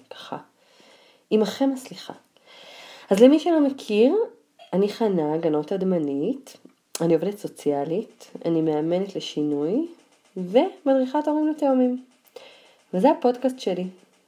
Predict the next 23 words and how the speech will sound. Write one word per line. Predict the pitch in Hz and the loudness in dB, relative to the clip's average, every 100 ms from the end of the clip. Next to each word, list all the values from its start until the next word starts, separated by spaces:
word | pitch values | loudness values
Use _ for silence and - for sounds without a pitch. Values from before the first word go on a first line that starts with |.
| - | -10
בעצם | 185 214 262 | -8 -2 -2
הוא | 196 | -2
שלכם. | - 143 143 165 160 151 _ _ _ _ _ _ - - - - _ _ _ _ _ - 226 | -4 -8 -6 -4 -6 -8 _ _ _ _ _ _ -20 -20 -20 -20 _ _ _ _ _ 0 4
אז | 233 208 208 - | 4 2 -6 0
היום | 247 359 415 349 | 4 4 4 2
נדבר | 311 339 349 339 349 339 - | 2 2 2 2 0 -4 -4
על | 196 196 190 190 - | -2 0 -2 -4 -2
מה | 175 185 349 330 | -2 0 0 2
בעצם | 254 - 262 269 294 277 254 | 2 2 -2 -2 0 -2 -2
כזה | - 143 123 127 131 156 | -6 -6 -6 -8 -2 2
מיוחד | 302 370 311 - 208 214 | 2 0 -4 -2 0 0
בתאומים. | 220 - 185 156 147 135 143 - _ _ _ - - - - - - | -4 -2 0 0 0 -4 -8 -14 _ _ _ -20 -20 -20 -20 -14 -2
ותגידי, | 202 220 349 285 - - - | 2 2 4 2 -2 -16 -4
אמ, | 202 202 202 196 202 - | 0 2 0 -2 -4 0
יש | 254 294 | 0 2
לי | 415 | -4
שני | - - 226 220 262 294 | -6 -4 0 2 2 0
ילדים | 190 226 233 | 0 -2 -2
צמודים, | - 180 151 147 180 208 196 202 196 | -6 -2 -2 -2 -2 0 0 -2 -4
יש | 190 | -4
ביניהם | 277 190 147 | 0 0 -2
שנה | - 160 226 254 | -4 -2 0 -2
וחודש. | - - 190 185 - - - | -4 -2 0 0 -4 -10 -18